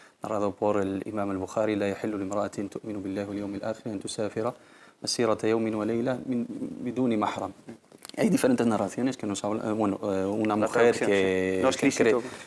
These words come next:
Speaker 1: no es lícito para una mujer que cree en Allah subhanahu wa ta'ala y en el día del juicio final que realice un viaje de una noche y un día
Speaker 2: Sí.
Speaker 1: sin que esté acompañada por un familiar directo, sin que esté protegida por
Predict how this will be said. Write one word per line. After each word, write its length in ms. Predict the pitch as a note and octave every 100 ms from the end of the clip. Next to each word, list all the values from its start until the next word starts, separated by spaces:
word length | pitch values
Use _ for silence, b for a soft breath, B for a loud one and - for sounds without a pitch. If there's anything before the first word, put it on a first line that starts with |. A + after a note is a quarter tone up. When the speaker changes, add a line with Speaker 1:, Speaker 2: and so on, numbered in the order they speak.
| -
Speaker 1:
no 100 | A#2
es 80 |
lícito 360 | A#2+ B2 A#2+ G#2
para 180 | - G2+
una 80 | G2+
mujer 320 | G2 A#2 G#2
que 100 | G2+
cree 220 | - G#2+
en 80 | G2
Allah 180 | G2 G2+
subhanahu 260 | - G#2+
wa 20 | G#2
ta'ala 240 | A2 G#2+
y 40 |
en 80 | G2+
el 140 | G2 G2+
día 120 | G#2+
del 100 | G#2
juicio 280 | - - G#2
final 420 | - G#2+ B2 B2
que 160 | - G#2+
realice 360 | G#2 A2 -
un 140 | A2 G#2
viaje 400 | A2 A2 - G2
de 100 | G2+
una 380 | G#2+ A2 G2+
noche 320 | F#2+ G#2+ - G#2+
y 60 |
un 180 | G#2+ G#2+
día 300 | A#2 B2+ D3 - B B
Speaker 2:
Sí. 40 | C3
Speaker 1:
sin 280 | - A#2 A#2+
que 200 | - A2
esté 200 | A#2 A2
acompañada 600 | G#2 G2+ G2 G2+ G#2 G#2+
por 160 | G#2
un 100 | G2+
familiar 480 | F#2+ G2 G2 G2 G#2 -
directo, 460 | - G#2 G2+ F2+ F#2
sin 160 | - G2+
que 80 |
esté 180 | G2+ -
protegida 500 | - G2 - - G2+
por 200 | - G2+